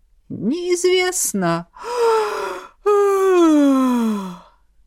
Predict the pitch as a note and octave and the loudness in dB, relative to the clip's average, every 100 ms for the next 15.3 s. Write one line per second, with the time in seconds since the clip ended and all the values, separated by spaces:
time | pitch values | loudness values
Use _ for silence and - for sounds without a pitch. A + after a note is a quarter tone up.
0 | - F#3+ G#3 G3 G3 F#3 G3+ G#3+ A3 G#3+ | -6 -4 -2 -4 -4 -2 -2 0 0 0
1 | - G3 G3+ G3 G3 F3+ F3+ F3+ F3 E3+ | -2 -2 -2 -2 -2 -2 0 -2 -2 -4
2 | C4+ C#4 B3+ G3+ F#3 - D#3+ - F3 F3 | -4 -4 -4 -6 -8 -8 -10 -6 -6 -6
3 | F3 E3 D3+ C#3+ - _ _ _ _ _ | -4 -4 -4 -8 -12 _ _ _ _ _
4 | _ A3 D4 C#4 B3+ B3+ B3 - C4 C4 | _ -2 0 2 2 0 -2 -4 -2 0
5 | D4 B3+ G#3+ G#3 G#3 G3+ F#3+ - F#3+ G3 | 0 0 -2 0 0 0 -2 -4 -2 -2
6 | - A3 - F3+ E3+ D#3+ F3 D#3 C#3+ - | -2 -4 -4 -4 -4 -4 -6 -6 -8 -12
7 | - _ _ _ _ _ _ _ _ D4+ | -18 _ _ _ _ _ _ _ _ -2
8 | F#4 D#4+ A#3+ C4+ - - B3 A#3+ G#3+ A#3 | 0 0 0 -2 -2 -2 0 0 0 0
9 | A3+ F#3+ D#3+ F3+ - D#3 C#3+ D#3 - E3+ | 0 -2 -6 -8 -6 -6 -6 -8 -6 -2
10 | E3+ F#3 F#3+ G#3 A3+ A3+ A3+ A3+ A3 - | -2 -2 -2 0 2 2 2 0 -2 -6
11 | E3+ E3+ - F#3 F3+ F3+ - E3+ E3 E3+ | -8 -8 -6 -6 -6 -8 -6 -4 -4 -6
12 | - - - E4 - - C4+ C4+ A#3+ A3 | -8 -10 -4 -4 -4 -4 -2 -2 -4 -4
13 | A3 G3 A#3 C4 A#3 G#3 G3+ - A#3+ B3+ | -4 -4 -2 0 0 0 -4 -2 -2 -2
14 | - A3 A#3+ A#3 B3 C#4 D#4+ D4 C#4 D4 | -4 -4 -4 -2 -2 0 -2 -2 -4 -4
15 | D4 - - | -6 -8 -14